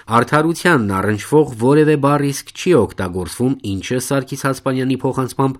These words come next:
չի վրիպել նաև Օջալանի նամակն ամբողջությամբ հրապարակած Ագոս շաբաթաթերթի բոլոր հոդվածագիրների աչքից։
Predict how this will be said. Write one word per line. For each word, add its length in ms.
չի 240
վրիպել 480
նաև 400
Օջալանի 600
նամակն 520
ամբողջությամբ 720
հրապարակած 680
Ագոս 480
շաբաթաթերթի 840
բոլոր 380
հոդվածագիրների 840
աչքից։ 460